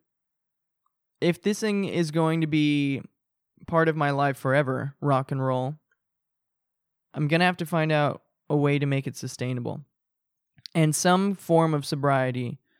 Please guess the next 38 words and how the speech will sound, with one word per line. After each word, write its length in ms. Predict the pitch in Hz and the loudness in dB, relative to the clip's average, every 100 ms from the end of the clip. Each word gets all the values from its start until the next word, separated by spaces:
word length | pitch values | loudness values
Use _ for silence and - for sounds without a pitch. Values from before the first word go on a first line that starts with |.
| _ _ _ - | _ _ _ -2
is 340 | 180 214 - - | 0 0 -2 -12
really 440 | 135 185 233 180 | -6 0 4 4
the 160 | 175 170 | 4 2
only 240 | 170 170 | 2 2
option. 400 | 151 185 - 123 | 0 -2 -2 -6
Or, 160 | - 175 | 0 0
s-, 100 | 170 | 0
you 220 | - 202 | -4 0
know, 140 | 196 | 2
like 220 | 175 175 - | 2 2 2
a, 260 | 170 165 | 2 2
uh, 380 | 151 147 139 123 - - _ _ _ _ _ | 2 2 0 -2 -8 -18 _ _ _ _ _
some 300 | - 202 202 | -6 -4 -2
form 580 | 202 190 185 175 170 175 - | -4 0 2 2 0 -4 -4
of, 640 | 143 151 143 143 131 - - - _ _ _ - | 0 2 4 2 0 -12 -20 -20 _ _ _ -6
n-, 240 | 147 147 _ _ _ _ _ _ _ _ | -4 -4 _ _ _ _ _ _ _ _
I 60 | 185 | -4
think 180 | 269 | -2
it's 120 | 277 - | -6 -6
just 320 | 220 - 156 | -8 -8 0
being 180 | 185 175 | 2 4
aware. 460 | 147 151 123 - _ _ | 2 2 0 -8 _ _
Being 180 | - 190 | -4 0
aware 280 | 185 170 175 | 2 2 2
of 120 | 165 | 0
who 140 | 156 214 | -2 -2
you 220 | 202 180 | 2 2
are, 420 | 151 151 151 - | 4 2 0 -4
what 220 | - 165 104 | 0 0 2
your 100 | 175 | 2
body 360 | 160 151 156 | 4 4 2
needs, 360 | 147 139 139 139 | 0 0 -2 -2
what 100 | 131 | -4
your 100 | 135 | -2
body 240 | 143 143 | 0 0
does 260 | 131 143 135 | 2 2 2
not 260 | 139 127 | -2 -2
need. 360 | - 123 123 127 | -2 -2 -4 -6